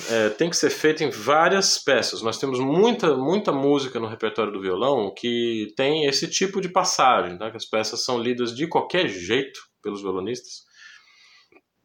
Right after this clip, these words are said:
a ponto de a gente desenvol-, a ponto da gente ter desenvolvidas aí algumas tradições interpretativas equivocadas, tá?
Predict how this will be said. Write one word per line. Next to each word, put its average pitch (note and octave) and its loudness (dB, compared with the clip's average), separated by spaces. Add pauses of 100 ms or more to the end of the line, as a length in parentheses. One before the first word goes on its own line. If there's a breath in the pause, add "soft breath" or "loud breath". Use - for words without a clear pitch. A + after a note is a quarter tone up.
(180)
a B2+ 4
ponto G3 2
de F#3 2
a F3+ 4
gente E3+ 0
desenvol-, D3 -2
a A#2 2
ponto E3+ 0
da E3 2
gente D#3 -2
ter D#3+ 2
desenvolvidas C3 0
aí B2+ 4
algumas C3+ 0
tradições D#3+ 0
interpretativas F3+ -2
equivocadas, E3+ -2
tá? A2+ -6